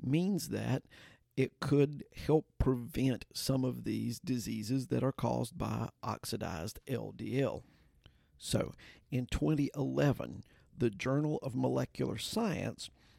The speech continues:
they did a four-week supplementation program for the greens. And, you know, you always hear you are what you eat, but you're really not what you eat. You're what you eat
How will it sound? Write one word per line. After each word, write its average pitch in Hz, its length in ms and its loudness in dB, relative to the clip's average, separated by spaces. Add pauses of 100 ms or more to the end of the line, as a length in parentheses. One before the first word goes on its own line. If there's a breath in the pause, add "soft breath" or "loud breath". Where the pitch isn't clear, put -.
(180 soft breath)
they 170 480 2
did 147 300 6
a 120 140 2
four-week 147 520 2
supplementation 117 840 0 (300)
program 117 480 2
for 120 160 2
the 107 120 -4
greens. 113 540 -4 (580 loud breath)
And, 127 540 2
you 139 160 2
know, 123 60 4
you 131 160 4
always 180 220 6
hear 127 120 6
you 120 220 6
are 127 160 6
what 107 200 0
you - 80 -8
eat, 135 240 0
but 131 160 -2
you're 170 120 0
really 359 260 2
not 131 240 0
what 113 240 -4
you 98 100 -4
eat. 117 220 -6
You're 151 160 2
what 156 280 2
you - 140 -2
eat 135 260 -4